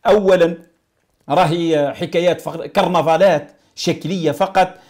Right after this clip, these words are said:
ومحاولة التشويش على مشروع المغرب للأطلس، يا ريت درتوا مشروع أفضل نتاع المغرب. معليش يا سيدي، انتم عقدتكم المغرب، أنكم لازم أي حاجة ديال المغرب ديروا خير، تحاولوا ديروا زيه بطرق مختلفة.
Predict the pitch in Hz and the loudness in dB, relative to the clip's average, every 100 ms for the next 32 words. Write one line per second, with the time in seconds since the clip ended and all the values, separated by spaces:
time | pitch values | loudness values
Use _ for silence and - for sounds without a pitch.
0 | _ - 180 202 175 - 196 175 156 151 | _ -2 0 0 0 0 0 0 -2 -6
1 | 139 165 - 180 175 - 151 160 160 160 | -12 -10 -10 -8 -10 -8 -4 0 0 -2
2 | - - 156 - 180 143 147 151 143 127 | -12 -8 -6 -4 -4 -4 -4 -2 -4 -4
3 | 143 - 214 208 269 302 285 147 226 226 | -10 -8 -8 -6 -4 -4 -4 -6 -8 -6
4 | 196 180 208 214 196 196 147 160 180 165 | -8 -8 -6 -6 -2 -4 -2 -8 -8 -8
5 | 170 165 170 139 135 _ _ _ 240 190 | -8 -6 -6 -6 -10 _ _ _ -2 -2
6 | 185 139 160 139 185 147 151 214 180 165 | -2 -6 -8 -10 -10 -10 -6 -4 -4 -6
7 | 143 185 160 190 - 208 214 214 135 - | -8 -8 -8 -12 -12 -6 -2 -2 -2 -8
8 | _ - - 202 202 202 208 196 196 - | _ -20 -4 -2 -2 0 0 2 -2 -4
9 | 196 220 214 208 214 214 226 214 175 233 | -2 0 0 0 0 0 0 -2 -4 -2
10 | 233 240 240 233 226 226 220 180 240 240 | -2 2 2 0 0 0 0 -4 -4 -4
11 | 233 208 262 208 120 - _ 170 180 233 | -4 2 2 0 -6 -14 _ -6 2 4
12 | 233 240 226 269 214 | 4 -4 0 0 0